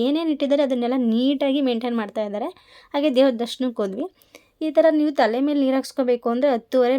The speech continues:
ಮೇಲೆ ಹೋಗ್ಬೇಕು. ನಮ್ಗೆ ಸ್ಟಾರ್ಟಿಂಗಲ್ಲಿ ಗೊತ್ತಿರಲಿಲ್ಲ, ನಾವೇನು ಮಾಡ್ತಿದ್ವಿ, ಏಳು ಗಂಟೆ, ಎಂಟು ಗಂಟೆಗೇ ಹೊರಟೋಗ್ತಿದ್ವಿ. ಒಂಬತ್ತು ಗಂಟೆಗೆ ದರ್ಶನ ಎಲ್ಲ ಮುಗಿಸ್ಕೊಂಡು ಮನೆಗೆ ಬಂದ್ಬಿಡ್ತಿದ್ವಿ. ಈ ಥರ ತೀರ್ಥ ಹಾಕ್ಸ್ಕೊಳಕ್ಕೆ ಆಗ್ತಾ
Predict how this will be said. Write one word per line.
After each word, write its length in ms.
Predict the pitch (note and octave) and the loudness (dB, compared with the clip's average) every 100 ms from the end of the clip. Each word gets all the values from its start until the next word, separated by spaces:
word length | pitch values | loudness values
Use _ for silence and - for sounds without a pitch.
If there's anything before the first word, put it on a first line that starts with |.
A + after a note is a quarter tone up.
| A#3+ | 0
ಮೇಲೆ 180 | G#3+ A#3+ | -2 -2
ಹೋಗ್ಬೇಕು. 360 | G#3+ G#3 G3 C4+ F4+ _ C#4 | -4 -6 -2 -2 -4 _ -2
ನಮ್ಗೆ 200 | B3+ C4+ | 0 0
ಸ್ಟಾರ್ಟಿಂಗಲ್ಲಿ 720 | - A#3 A3+ C4 C4 B3+ B3 A#3 | -2 -2 0 0 2 2 0 -2
ಗೊತ್ತಿರಲಿಲ್ಲ, 440 | - A#3+ A#3 A3+ B3+ | -2 -2 0 0 -2
ನಾವೇನು 260 | A#3+ A#3 A#3+ | -2 -2 -4
ಮಾಡ್ತಿದ್ವಿ, 320 | A3+ A#3+ A#3 A3+ | -6 -6 -4 -2
ಏಳು 100 | A3+ A#3+ | -2 -2
ಗಂಟೆ, 200 | A#3 B3 | 0 -2
ಎಂಟು 140 | A3+ A3 | -2 -4
ಗಂಟೆಗೇ 280 | A3+ A3 A#3 A#3+ | -6 -4 -4 -4
ಹೊರಟೋಗ್ತಿದ್ವಿ. 520 | A3 G#3 - A#3 C4+ | -4 -8 -6 -6 -4
ಒಂಬತ್ತು 240 | B3 A#3+ A#3 | -4 -4 -6
ಗಂಟೆಗೆ 240 | A#3+ B3+ A3+ | -6 -4 -4
ದರ್ಶನ 200 | A3 - A3+ | -6 -6 -6
ಎಲ್ಲ 120 | A3 A3+ | -4 -4
ಮುಗಿಸ್ಕೊಂಡು 360 | A3 - C#4+ B3+ | -6 -6 -4 -4
ಮನೆಗೆ 280 | G#3 A3 A#3 | -4 -2 -2
ಬಂದ್ಬಿಡ್ತಿದ್ವಿ. 540 | G#3+ G#3 - G3+ G3+ B3 | -4 -6 -10 -8 -6 -4
ಈ 20 | A#3+ | -4
ಥರ 100 | B3+ G#4+ _ - - _ - | -4 -6 _ -20 -20 _ -4
ತೀರ್ಥ 260 | C#4+ - B3 | -4 0 -2
ಹಾಕ್ಸ್ಕೊಳಕ್ಕೆ 460 | A3 - B3+ A#3+ G#3 | -2 -2 -2 -2 -4
ಆಗ್ತಾ 220 | - | 0